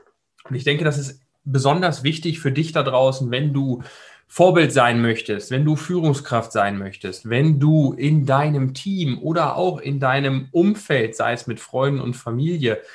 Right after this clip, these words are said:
die Rolle einnehmen möchtest, die dazu führt, dass sich jeder gerecht behandeln will, äh, be-, behandelt fühlt. Weil das ist doch das, was da immer mitschwingt. Warum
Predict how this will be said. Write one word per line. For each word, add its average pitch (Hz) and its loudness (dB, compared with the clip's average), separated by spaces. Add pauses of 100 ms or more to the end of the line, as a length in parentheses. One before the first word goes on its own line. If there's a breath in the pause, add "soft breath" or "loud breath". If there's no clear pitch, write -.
(720 loud breath)
die 135 2
Rolle 160 6
einnehmen 151 2
möchtest, 143 0
die 147 -2 (640)
dazu 131 -2
führt, 143 -4
dass 117 -4
sich 113 -8
jeder 120 2
gerecht 113 -10
behandeln 113 -4
will, - -20 (140)
äh, 104 -4
be-, 107 -4
behandelt 113 -2
fühlt. - -18
Weil - -8
das 120 -6
ist 135 -8
doch 131 -6
das, 147 -4
was 135 -6
da 117 -4
immer 117 -2
mitschwingt. - -6
Warum 175 0